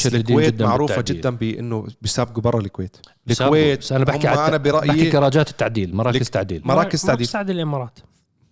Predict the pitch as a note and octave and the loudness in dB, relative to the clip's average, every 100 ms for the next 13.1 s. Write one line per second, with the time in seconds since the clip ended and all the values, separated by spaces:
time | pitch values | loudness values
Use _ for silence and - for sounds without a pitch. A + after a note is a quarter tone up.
0 | _ _ _ _ _ - - E3 E3+ D3 | _ _ _ _ _ -8 -4 -4 -2 -2
1 | D3+ - - B2+ C3+ - G#2 G#2+ G#2+ G#2 | -2 -4 -6 -4 -6 -8 -8 -6 -6 -8
2 | - A#2 B2+ C#3 - - F#2+ F2+ _ _ | -8 -2 0 2 -2 -6 -10 -10 _ _
3 | _ - _ - A#2+ B2 E3 C#3 C#3+ - | _ -20 _ -4 -2 2 2 2 0 0
4 | A#2+ B2+ C#3 B2+ A#2 B2+ A2+ G#2+ - A#2+ | -2 -2 -2 0 0 0 0 -2 -4 -4
5 | A#2+ A2+ G#2 A2+ G#2+ G#2 G#2 G#2+ B2 G2+ | -4 -4 -10 -12 -12 -14 -12 -2 -2 -2
6 | G#2+ A2+ C#3 G#2 - _ _ _ - - | -4 -4 -2 -4 -6 _ _ _ -14 -8
7 | G#2+ A2 - A2+ A2+ A2 A2 - A2+ C3 | -8 -8 -14 -12 -10 -10 -12 -10 -8 -8
8 | B2+ B2 - G#2 B2+ B2+ G2+ G2+ - C3 | -8 -10 -10 -8 -6 -6 -10 -14 -10 -6
9 | C3 A#2 _ _ - - - - G#2 G2+ | -6 -8 _ _ -20 -20 -20 -10 -4 -2
10 | G2+ G2+ - C3 A2+ G2+ G#2 A2 G2+ G#2 | -2 -4 -4 0 0 0 -2 -4 -8 -4
11 | G2 A2 G#2+ G#2 F#2+ A#2+ A#2 A#2 G#2+ C#3 | -4 -2 -6 -6 -6 -2 -2 -2 -6 -4
12 | D3+ C3 - B2 A2+ B2 A#2 - G2+ G#2+ | -4 -6 -4 -2 -2 -2 -2 -6 -2 -2